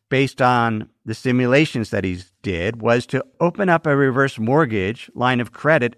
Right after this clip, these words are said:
at the start of retirement, but only tap it as a last resort.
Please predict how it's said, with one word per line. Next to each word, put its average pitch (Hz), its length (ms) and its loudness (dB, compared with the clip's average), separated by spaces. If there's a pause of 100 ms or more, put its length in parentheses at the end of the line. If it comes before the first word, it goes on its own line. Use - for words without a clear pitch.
(120)
at 175 260 -2
the 160 100 -6
start 135 300 0
of 110 100 -8
retirement, 95 720 -4 (180)
but 143 140 0
only 165 400 2 (100)
tap 170 400 -2
it 98 280 -4 (140)
as 123 200 -2
a 120 60 -2
last 110 340 0
resort. 87 460 -10